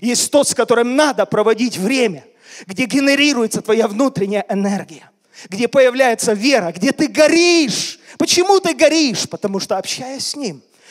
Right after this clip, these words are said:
Он посевает в тебе семя, Он даёт тебе слово.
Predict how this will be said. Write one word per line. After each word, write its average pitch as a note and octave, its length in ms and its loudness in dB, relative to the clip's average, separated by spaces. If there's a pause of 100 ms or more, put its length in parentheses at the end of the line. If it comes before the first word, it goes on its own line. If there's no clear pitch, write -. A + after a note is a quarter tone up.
(160)
Он F3 160 -6
посевает E3+ 680 -4
в - 60 -16
тебе E3 260 -8
семя, D#3+ 440 -6
Он F#3 160 -8
даёт F#3 320 -4
тебе F#3 220 -12
слово. E3 580 0